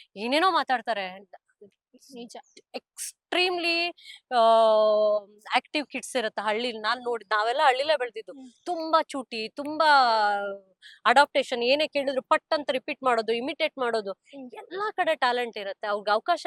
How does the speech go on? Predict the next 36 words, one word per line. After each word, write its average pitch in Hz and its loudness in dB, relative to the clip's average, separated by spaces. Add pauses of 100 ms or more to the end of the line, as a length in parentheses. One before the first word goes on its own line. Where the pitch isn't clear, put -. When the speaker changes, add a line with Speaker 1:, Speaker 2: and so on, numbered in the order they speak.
Speaker 1:
ಇಲ್ದಲೇ 269 -2
ಇರ್ಬೋದು, 262 -4
ಇವ್ರಿಗೆ 208 -8
ಅವಕಾಶ 226 -10
ಸಿಕ್ಕಿರ್ಬೋದು. 190 -14 (480)
But 320 -4 (140)
ನಿಮ್ 262 -6
ಮಗು 285 -2
ತರನೇ 233 -4
ಈ 214 -8
ಮಕ್ಳುನು. 185 -14 (220)
ಟಿ 220 -6
ವಿಲ್ 247 -4
ಬಂದ್ರೂನು 214 -6
ಅವ್ 208 -4
ಮಕ್ಳು 226 -12
ಮಕ್ಳೇನೆ. 185 -14 (580)
ಆದಷ್ಟು 233 -2
ನಾನ್ 240 -4
ಟ್ರೈ 220 0
ಮಾಡ್ತೀನಿ 220 -8
ಅವಳಿಗೆ 190 -8
ಆ 190 -8
ತರ 196 -10
ನೆಗೆಟಿವ್ಸ್ 196 -10
ತಟ್ಟದಲ್ಲೇ 202 -6
ಇರೋ 185 -10
ತರ. 180 -18 (380)
ಹಂಗೂ 294 2
ಮೀರಿ 320 0
ಎಲ್ಲೋ 269 4
ಅಲ್ಲಿ 262 4
ಇಲ್ಲಿ 240 -10
ಮಕ್ಳು 233 -8
ಗೊತ್ತಿಲ್ಲಂಗ್ 220 -6
ಮಾತಾಡಿದ್ರೆ, 196 -8